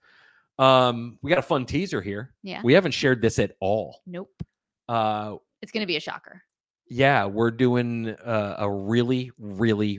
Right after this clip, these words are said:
Speaker 1: really cool experience with Mitsubishi Golf Shafts next year.
Speaker 2: Mm-hmm.
Speaker 1: And they will be in attendance.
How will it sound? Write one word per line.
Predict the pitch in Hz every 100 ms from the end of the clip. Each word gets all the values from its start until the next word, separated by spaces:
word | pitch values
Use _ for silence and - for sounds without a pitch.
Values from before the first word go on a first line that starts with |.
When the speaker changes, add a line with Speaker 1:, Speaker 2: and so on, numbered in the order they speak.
| -
Speaker 1:
really | 98 90 110 110 117 -
cool | - 104 98
experience | - - 95 90 90 87 - - _
with | 101 95 _ 101
Mitsubishi | 98 92 95 - 87
Golf | 85 -
Shafts | 90 - -
next | - 185
year. | 175
Speaker 2:
Mm-hmm. | 175 185 208 _ _ _ _
Speaker 1:
And | 113 104 98 95 92 90
they | 98
will | 95 92
be | 95
in | 92
attendance. | 90 117 131 156 156 - -